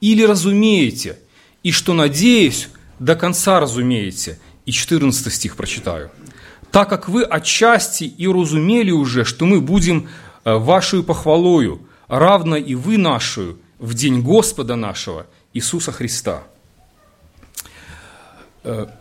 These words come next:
те, кто знаком с личностью апостола Павла, вы знаете, что и в лучшие времена он не любил хвалиться, петь себе дифирамбы и, и,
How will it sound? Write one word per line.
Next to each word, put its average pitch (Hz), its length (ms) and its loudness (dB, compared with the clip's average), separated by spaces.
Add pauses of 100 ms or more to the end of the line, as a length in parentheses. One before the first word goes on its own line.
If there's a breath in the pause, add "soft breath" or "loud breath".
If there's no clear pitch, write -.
(120)
те, 240 140 2
кто 233 160 0
знаком 202 420 0
с 208 140 -2
личностью 196 580 2
апостола 185 460 2
Павла, 220 340 4
вы 170 80 -2
знаете, 185 380 -2
что - 180 -4
и 175 100 -2
в 165 80 -2
лучшие 190 440 2
времена 147 580 2 (180 loud breath)
он 185 440 6
не 185 80 6
любил 180 320 0
хвалиться, 180 800 0 (200 soft breath)
петь 190 240 2
себе 160 280 -2
дифирамбы 156 880 0 (260 loud breath)
и, 139 160 2
и, 151 500 -4